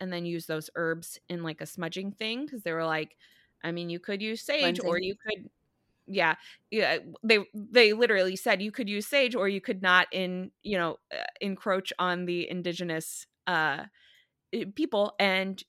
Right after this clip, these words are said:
Speaker 1: use a different herb that you grow
Speaker 2: Right.
Speaker 1: in your own area. Um, so, uh, uh, let's see.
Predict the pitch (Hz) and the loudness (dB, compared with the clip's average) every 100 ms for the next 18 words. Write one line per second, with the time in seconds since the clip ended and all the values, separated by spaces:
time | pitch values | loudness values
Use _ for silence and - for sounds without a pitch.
0 | - 190 196 214 - _ - 208 196 226 | -12 -8 -6 -8 -10 _ -6 -4 -2 -2
1 | 254 - 277 170 160 _ _ _ _ 185 | 0 2 2 2 -2 _ _ _ _ -4
2 | 180 185 170 175 139 139 _ - 175 175 | -2 -4 -2 -2 -2 -6 _ -10 -6 -2
3 | 170 165 - 170 170 175 - - 143 113 | 2 2 2 -2 -2 -8 -12 -8 -6 -6
4 | 90 - - - - 202 185 165 151 175 | -10 -12 -20 -16 -2 2 4 2 -2 -12
5 | - - - 180 165 180 _ _ _ _ | -16 -12 -2 0 0 -6 _ _ _ _
6 | _ _ _ - - - 196 185 156 131 | _ _ _ -20 -16 -4 0 2 2 0
7 | 98 76 - _ _ _ - 226 - - | -4 -8 -16 _ _ _ -8 -6 -8 -8
8 | 180 | -8